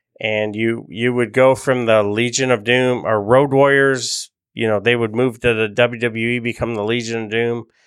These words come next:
The Steiner, you know, the Steiners would have that finishing move.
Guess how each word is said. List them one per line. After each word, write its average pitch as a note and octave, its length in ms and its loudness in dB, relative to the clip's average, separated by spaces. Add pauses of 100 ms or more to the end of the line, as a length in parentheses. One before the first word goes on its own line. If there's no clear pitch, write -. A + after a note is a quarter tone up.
(240)
The G#2+ 120 0
Steiner, B2+ 960 0 (340)
you A2+ 180 -4
know, G#2 160 -2
the F#2+ 80 -10
Steiners B2+ 680 0
would A2+ 180 -2
have A#2+ 240 0
that A#2+ 260 0
finishing C3 480 0
move. B2+ 400 0